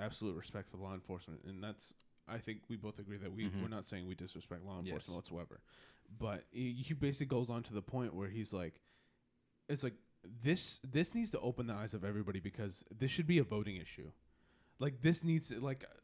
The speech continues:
Speaker 1: you know, the whole protest and everything. But he was saying it's like, this, th-, we need to hit them where it hurts, in the voting booths. 'Cause this shit is,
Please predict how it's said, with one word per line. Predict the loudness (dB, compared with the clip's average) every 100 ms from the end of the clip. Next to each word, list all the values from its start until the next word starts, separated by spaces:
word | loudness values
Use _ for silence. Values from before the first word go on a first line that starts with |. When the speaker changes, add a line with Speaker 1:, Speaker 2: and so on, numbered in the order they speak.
| -4
Speaker 1:
you | 0
know, | 2
the | 2
whole | 2 2
protest | 4 2 0 -2
and | -4
everything. | -4 -2
But | 0
he | 4
was | 4
saying | 4 0
it's | 0
like, | -4 0
this, | 0 0 -2
th-, | -2 0 2
we | 4
need | 4 4
to | 4
hit | 4
them | 2 0
where | -4
it | -6 -8
hurts, | -8 -10 -20 -20 -14 -4
in | 0
the |
voting | 2 2 0 -8
booths. | -12 -14 -20 _ -20 -20 -8
'Cause | -2 0
this | 2 0
shit | 2 2 6
is, | 4 4